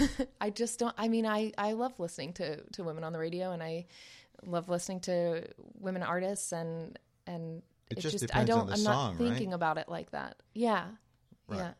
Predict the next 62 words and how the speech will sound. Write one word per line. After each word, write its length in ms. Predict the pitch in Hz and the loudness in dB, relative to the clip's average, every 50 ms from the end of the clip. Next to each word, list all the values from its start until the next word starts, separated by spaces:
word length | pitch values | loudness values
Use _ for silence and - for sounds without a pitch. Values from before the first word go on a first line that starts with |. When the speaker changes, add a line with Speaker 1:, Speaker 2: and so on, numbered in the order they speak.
| _ _ _ _ - | _ _ _ _ 2
Speaker 2:
I 100 | 151 165 | 4 6
th-, 120 | 175 - - | 6 6 4
I 80 | 156 165 | 4 2
th-, 120 | 170 151 - | 2 2 2
and 120 | 165 165 170 | 4 4 6
I 100 | 170 170 | 6 6
think 200 | - 175 - - | 4 2 0 2
most 300 | 135 139 139 135 - - | 4 4 4 4 2 2
programmers 500 | 135 123 117 110 107 101 95 98 87 85 | 0 0 0 0 -2 -4 -6 -10 -12 -14
would 100 | 90 90 | -14 -12
tell 160 | - 98 87 | -10 -8 -8
you 160 | 87 85 78 85 | -8 -8 -10 -10
it 60 | 85 | -12
depends 360 | 82 - - 95 90 78 76 | -12 -12 -10 -10 -10 -10 -10
on 100 | 64 62 | -10 -10
the 80 | 82 82 | -10 -10
song. 300 | - - 78 73 76 - | -8 -8 -8 -8 -8 -10
It 60 | 82 90 | -10 -10
has 200 | 95 80 - - | -8 -8 -8 -6
nothing 140 | - 370 427 415 | -4 -2 0 0
Speaker 1:
Yeah, 200 | 370 311 254 233 | 0 0 0 0
Speaker 2:
to 60 | 233 | 0
do 60 | 262 | 0
Speaker 1:
yeah. 80 | 330 339 | 0 0
Speaker 2:
with 80 | 294 | 2
Speaker 1:
I 120 | 254 220 214 | 2 2 2
mean, 120 | 226 226 | 2 0
it 100 | 226 220 226 | 0 -2 -2
really 300 | 254 311 339 339 247 208 | -4 -4 -2 0 0 0
is 120 | 196 190 | 0 -2
about 240 | 196 190 180 180 180 | -2 -2 -2 -2 -2
the 60 | 185 | -4
music 500 | 175 175 175 190 220 214 185 175 170 - | -4 -2 -2 -2 -2 -2 -2 -4 -4 -4
and, 220 | 175 165 165 - - | -6 -6 -6 -6 -6
and 160 | - 175 175 | -6 -4 -4
about 240 | 165 170 170 165 160 | -2 0 -2 0 0
whether 160 | 170 165 175 | -2 -4 -4
or 60 | 165 | -4
not 140 | 165 165 165 | -4 -4 -4
it 100 | - - | -6 -8
connects 340 | - 170 160 156 170 - - | -8 -8 -6 -6 -6 -6 -8
with 100 | - - | -8 -8
people. 480 | - - 165 - 160 151 151 160 170 - - - - - | -10 -10 -10 -6 -4 -4 -4 -4 -6 -10 -16 -10 -2 0
Speaker 2:
But 120 | 120 123 | 2 4
I 80 | 127 135 | 4 6
was 180 | 139 131 123 147 | 4 4 2 0
li-, 100 | 160 - - | -2 -4 -2
I 80 | 131 131 | -2 -2
was 140 | 135 131 - | -2 -2 0
talking 320 | 156 156 165 - 165 143 | -2 -2 -2 -2 -4 -4
to 140 | 123 147 131 | -2 0 0
a 40 | 117 | 2
record 320 | 107 110 117 - 139 117 | 2 0 -2 -2 -4 -6
executive, 640 | 107 90 85 90 78 64 - - 62 60 85 82 - - - - - 90 | -6 -6 -8 -8 -8 -8 -8 -10 -10 -8 -8 -10 -10 -14 -20 -20 -10 -6
um, 100 | 90 92 | -4 -2
Speaker 1:
Mm-hmm. 160 | 90 92 85 87 - _ _ _ _ _ _ _ _ _ _ _ - | -2 -2 -4 -6 -10 _ _ _ _ _ _ _ _ _ _ _ -8
Speaker 2:
the 120 | - 98 | -4 -4
other 180 | 92 92 95 85 | -4 -4 -4 -6
day, 340 | 90 85 82 87 95 95 - | -6 -6 -4 -4 -6 -6 -6
asking 460 | - 104 107 107 - - 120 113 104 | -6 -4 -4 -4 -4 -2 -2 -2 -2
him 220 | 104 110 104 101 101 | -2 -2 -2 -2 -4
about, 400 | 90 92 92 92 98 92 - | -4 -4 -6 -6 -6 -8 -8